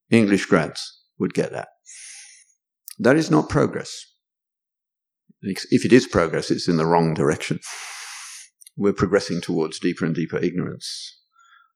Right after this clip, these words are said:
And we don't appreciate real learning that could pick up that sort of thing. Uh, that's the world we live in at the moment. It needs to change. So with those students,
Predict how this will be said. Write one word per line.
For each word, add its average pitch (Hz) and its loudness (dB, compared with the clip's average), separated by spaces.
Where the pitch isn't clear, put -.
And 95 2
we 95 0
don't 90 2
appreciate - 0
real 90 2
learning 87 0
that - -10
could - -8
pick - -4
up - -14
that - -12
sort - -10
of - -16
thing. - -12
Uh, - -14
that's - -2
the 107 -2
world 90 2
we 87 -2
live 82 0
in 73 -4
at - -10
the - -12
moment. - -4
It 87 -2
needs 73 -4
to - -10
change. - -12
So - 4
with 113 4
those - 2
students, - -6